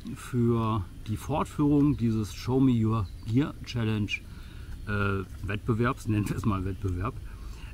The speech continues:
Äh, und wir haben überlegt, den Kanal Wundervolle Wanderwelten zu nehmen. Christiane und Werner, ich bin mal gespannt, wir sind gespannt, was euch zu dem Thema einfällt.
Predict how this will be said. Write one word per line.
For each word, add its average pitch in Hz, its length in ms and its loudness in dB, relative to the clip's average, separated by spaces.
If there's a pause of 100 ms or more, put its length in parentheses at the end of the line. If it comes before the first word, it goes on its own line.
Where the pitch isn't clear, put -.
(100)
Äh, 120 320 2 (140)
und 139 280 2 (720)
wir 120 180 2
haben 165 120 2
überlegt, 135 800 2 (800)
den 120 120 4
Kanal 107 580 2
Wundervolle 131 680 4
Wanderwelten 143 640 0
zu - 120 -2
nehmen. 220 380 2 (480)
Christiane 160 880 0
und 104 220 0
Werner, 123 420 0 (120)
ich - 60 -14
bin 127 120 0
mal 120 160 2
gespannt, 120 640 -4 (440)
wir 139 200 6
sind 110 180 -2
gespannt, 110 640 -4
was 110 280 -8
euch 110 200 -8
zu - 120 -4
dem 107 120 -2
Thema 107 340 0
einfällt. 147 600 -6